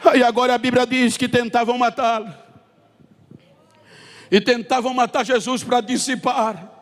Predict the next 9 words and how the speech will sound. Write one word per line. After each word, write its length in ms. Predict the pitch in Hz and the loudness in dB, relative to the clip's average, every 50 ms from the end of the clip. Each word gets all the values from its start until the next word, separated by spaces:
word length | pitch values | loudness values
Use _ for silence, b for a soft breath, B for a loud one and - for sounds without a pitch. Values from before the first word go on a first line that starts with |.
| _ _ _ - | _ _ _ -2
a 140 | - 226 226 | 0 0 0
ameaça. 760 | 226 233 233 226 220 220 208 220 - - - - - - - _ _ _ _ _ _ _ _ _ _ _ _ _ _ _ _ B B B B B B B B B B _ _ _ _ _ _ _ _ _ _ B B B B B B B B B | 0 0 0 0 0 -2 -4 -6 -10 -14 -20 -20 -20 -20 -20 _ _ _ _ _ _ _ _ _ _ _ _ _ _ _ _ B B B B B B B B B B _ _ _ _ _ _ _ _ _ _ B B B B B B B B B
E 100 | B 247 | B 2
fizeram 440 | - 277 269 214 190 269 277 269 262 | 2 2 2 2 2 0 0 0 -2
o 60 | 247 | 0
quê? 140 | - 254 247 | 0 0 0
Prenderam-o. 960 | 247 247 254 254 254 247 262 262 262 254 254 247 240 240 240 247 285 208 156 - - - - _ _ _ _ _ _ _ _ _ _ _ _ - B B B B B B B | 0 0 -2 -2 -2 0 0 0 0 0 0 0 -2 -4 -6 -8 -12 -12 -14 -16 -20 -20 -20 _ _ _ _ _ _ _ _ _ _ _ _ -20 B B B B B B B
Prenderam 420 | - 254 262 254 277 302 294 294 | 4 4 4 2 2 2 2 2
Jesus. 800 | 233 - 302 233 247 311 285 294 302 277 311 294 - - - - | 0 0 0 0 -2 -4 -4 -4 -4 -4 -6 -8 -10 -14 -18 -20